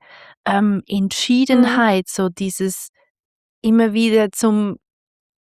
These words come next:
Speaker 1: zumindest für mich, immer wieder zum Jetzt
Speaker 2: Mhm.
Speaker 1: zurückzukommen, zum,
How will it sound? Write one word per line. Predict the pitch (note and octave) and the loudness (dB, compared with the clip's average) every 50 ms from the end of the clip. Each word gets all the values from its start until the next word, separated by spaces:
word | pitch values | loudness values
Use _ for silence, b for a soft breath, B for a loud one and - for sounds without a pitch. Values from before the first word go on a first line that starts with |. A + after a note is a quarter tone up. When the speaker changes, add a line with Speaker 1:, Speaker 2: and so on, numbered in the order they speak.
| _ _ _ _ _ | _ _ _ _ _
Speaker 1:
zumindest | - - A3 A3+ A#3 A3+ - - | 0 4 4 6 6 4 2 0
für | - A3 | 0 2
mich, | A#3+ C4+ - - | 2 2 2 2
immer | B3+ A3 A#3 A#3 | 2 4 4 2
wieder | A3+ A3 G#3+ G3 | 2 0 -2 -2
zum | - - G#3+ G#3 G#3 | -2 -4 -2 0 0
Jetzt | G3+ G3 F#3+ G#3 G#3 G#3 - - - - _ _ - - A3 A3 A3 G#3+ | -2 -2 0 0 0 0 0 -4 -10 -14 _ _ -4 0 2 2 2 2
Speaker 2:
Mhm. | B3 A#3 A3 G#3+ A3 - - | -2 -4 -6 -6 -6 -4 0
Speaker 1:
zurückzukommen, | G#3+ G#3 G3 F#3+ F#3+ F#3 F3+ | 0 2 2 2 0 -2 -4
zum, | - - G3 F#3+ F#3+ F#3 | -4 -4 -4 -2 -2 -4